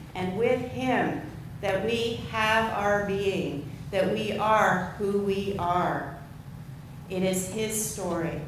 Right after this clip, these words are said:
that he tells us. We often say, "There by the grace of God go I."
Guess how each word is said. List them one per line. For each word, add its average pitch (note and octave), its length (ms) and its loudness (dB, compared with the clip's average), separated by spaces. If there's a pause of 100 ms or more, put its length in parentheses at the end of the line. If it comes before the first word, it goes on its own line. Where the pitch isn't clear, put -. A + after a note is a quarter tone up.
(140)
that E3 120 -4
he E3 120 -2
tells E3+ 400 -4
us. - 500 -8 (1160)
We A3 180 0
often A3+ 440 4
say, E3+ 540 0 (260)
"There G3 320 6
by G3 220 0
the F3+ 80 -2
grace F#3 480 -2 (240)
of G#3 220 -4
God E3+ 480 0 (160)
go D#3+ 360 0
I." D#3 440 -4